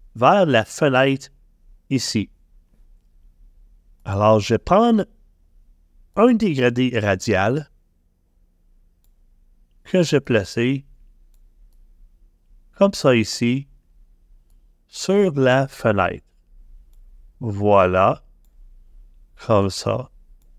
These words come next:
Voilà. Et là, je vais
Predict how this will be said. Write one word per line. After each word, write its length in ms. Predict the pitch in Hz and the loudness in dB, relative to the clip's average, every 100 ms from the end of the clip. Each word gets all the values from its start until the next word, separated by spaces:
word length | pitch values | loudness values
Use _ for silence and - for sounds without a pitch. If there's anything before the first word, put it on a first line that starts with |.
| - - - _ _ _ _ _ - - _ _ _ _ _ - | -20 -20 -20 _ _ _ _ _ -20 -20 _ _ _ _ _ -10
Voilà. 580 | 110 98 92 90 92 - - _ _ _ _ _ _ | -4 0 2 2 0 -4 -18 _ _ _ _ _ _
Et 140 | - 151 | -2 2
là, 260 | 170 202 | 4 4
je 180 | 175 135 | 2 2
vais 260 | 147 151 | 2 0